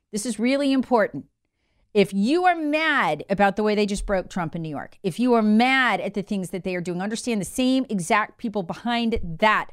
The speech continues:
literally financially, are the ones backing Nikki Haley, including Reid Hoffman.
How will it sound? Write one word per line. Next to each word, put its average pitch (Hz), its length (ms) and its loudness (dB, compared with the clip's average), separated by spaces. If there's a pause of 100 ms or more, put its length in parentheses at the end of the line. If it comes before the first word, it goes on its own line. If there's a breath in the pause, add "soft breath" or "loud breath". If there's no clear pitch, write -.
(140)
literally 339 500 -2
financially, 247 680 -2 (260 soft breath)
are 226 120 4
the 220 80 0
ones 196 200 -2
backing 175 340 0
Nikki 160 220 -6
Haley, 147 240 -4
including 156 320 -8
Reid 151 140 -6
Hoffman. 123 380 -10